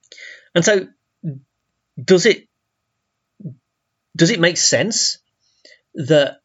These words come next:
a bisexual man might have the penny drop in those circumstances and realise, "Oh, hang on,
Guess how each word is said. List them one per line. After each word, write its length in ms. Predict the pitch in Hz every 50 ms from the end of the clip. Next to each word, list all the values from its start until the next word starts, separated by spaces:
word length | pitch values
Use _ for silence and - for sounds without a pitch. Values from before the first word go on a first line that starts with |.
| _ _ _ -
a 80 | 151
bisexual 680 | 123 - 160 156 156 151 - 160 - - - 139 135
man 280 | 131 143 143 139 135 131
might 240 | 135 139 139 - 139
have 160 | 143 131 131
the 80 | 131 127
penny 340 | - - 143 139 131 123
drop 400 | 117 107 101 101 135 190 - - _ _ _ _ _ _ _ _ _ _ _ _ _ _ _ _ _ _ _ _ _ _ _
in 160 | 180 170 165
those 200 | 170 175 170 170
circumstances 760 | - 185 175 170 175 165 - 175 165 170 165 - 220 214 -
and 240 | - - 147 139 143
realise, 320 | 151 156 147 143 135 131
"Oh, 140 | - 220 214
hang 180 | 156 165 160 113
on, 200 | 101 127 165